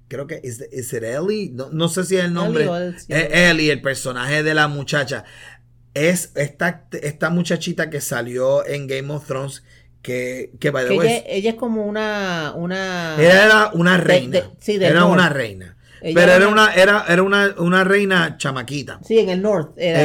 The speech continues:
Speaker 1: En el norte. Y este, eh, una actriz inglesa. Y en verdad que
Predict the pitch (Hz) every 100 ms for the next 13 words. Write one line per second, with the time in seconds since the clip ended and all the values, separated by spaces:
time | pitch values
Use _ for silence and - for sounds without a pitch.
0 | 147 151 151 175 170 165 - 117 - _
1 | _ _ 156 165 160 151 - 160 151 139
2 | 139 131 131 - 135 - - - 175 165
3 | 160 151 143 127 143 135 110 98 _ _
4 | _ _ _ _ - 135 139 127 131 131
5 | 123 175 170 110